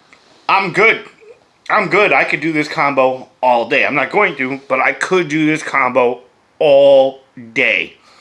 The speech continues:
if this beer wasn't a ten percenter, cause then I wouldn't make it to work tomorrow if I did it all day. You know, that's kinda how it works. It's good.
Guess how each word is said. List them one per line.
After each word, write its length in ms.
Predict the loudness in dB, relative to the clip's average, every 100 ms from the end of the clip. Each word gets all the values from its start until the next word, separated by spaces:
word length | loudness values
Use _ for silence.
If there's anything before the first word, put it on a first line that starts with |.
| -20 -20 _ _ _ -6
if 180 | -6 -4
this 160 | -6
beer 280 | -2 -2 0
wasn't 320 | 0 0 -4
a 60 | -8
ten 240 | -6 -8
percenter, 540 | -8 -6 -6 -4 -8 -12 _ -8
cause 320 | -8 -8 -14 _
then 160 | -8 -4
I 260 | -4 -6 -8 -18
wouldn't 300 | -14 -12 -10
make 240 | -6 -6 -6
it 60 |
to 60 | -10
work 260 | -6 -6
tomorrow 380 | -8 -6 -6 -6 -10 _ _ _ _ _ _ _ _ -20 -18
if 140 | -10
I 100 | -10
did 220 | -8 -10
it 80 | -10
all 160 | -10 -10
day. 240 | -10 -10 -14 -20 -20 -20 -20 -20 _ _
You 100 | -14
know, 180 | -12 -14 -20 -20 _ _ _
that's 120 | -20 -16
kinda 220 | -14 -10
how 160 | -10
it 40 | -8
works. 380 | -12 -12 -16 -20 _ _ _ -20 -18 -18 _ -8
It's 220 | -6 -4
good. 240 | -2 -2